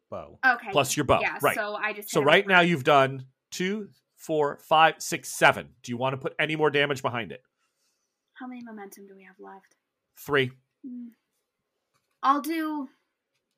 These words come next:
Speaker 2: mm. We've already
Speaker 3: You're
Speaker 2: hit
Speaker 3: trying to
Speaker 2: him
Speaker 3: kill
Speaker 2: so
Speaker 3: him.
Speaker 2: much. Yeah,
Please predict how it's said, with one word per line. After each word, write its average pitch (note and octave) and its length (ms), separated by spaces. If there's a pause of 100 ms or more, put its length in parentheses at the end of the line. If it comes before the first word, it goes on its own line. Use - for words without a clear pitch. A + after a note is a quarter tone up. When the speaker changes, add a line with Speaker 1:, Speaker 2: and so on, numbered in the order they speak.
(300)
Speaker 2:
mm. F#3+ 220 (1700)
We've C4 160
already C#4+ 220
Speaker 3:
You're A3+ 80
Speaker 2:
hit - 80
Speaker 3:
trying F#3+ 180
to D#3 80
Speaker 2:
him - 40
Speaker 3:
kill F3 180
Speaker 2:
so A#2 40
Speaker 3:
him. F#2+ 60
Speaker 2:
much. G3 320
Yeah, G#3 200